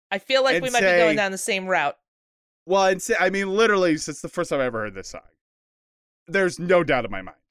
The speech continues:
Speaker 2: This man is a homosexual, and he needs, he needs, uh,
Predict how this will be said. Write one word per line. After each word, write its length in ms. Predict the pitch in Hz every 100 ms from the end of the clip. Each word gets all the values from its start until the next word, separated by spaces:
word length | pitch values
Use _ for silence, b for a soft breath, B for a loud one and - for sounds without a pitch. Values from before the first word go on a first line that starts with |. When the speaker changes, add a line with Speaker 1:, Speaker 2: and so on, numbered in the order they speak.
| - - - _ - - _ _ _
Speaker 2:
This 160 | 123 -
man 160 | 135
is 100 | 156 196
a 40 |
homosexual, 600 | 220 233 180 139 123 131 - _ - - - _ _ _ _ _ _ _ _ 175
and 480 | 175 165 165 151
he 320 | 147 - 165 170
needs, 500 | 165 165 160 - -
he 200 | 147 151
needs, 720 | 143 143 175 170 - - - - - - - -
uh, 760 | 165 165 160 160 160 160 160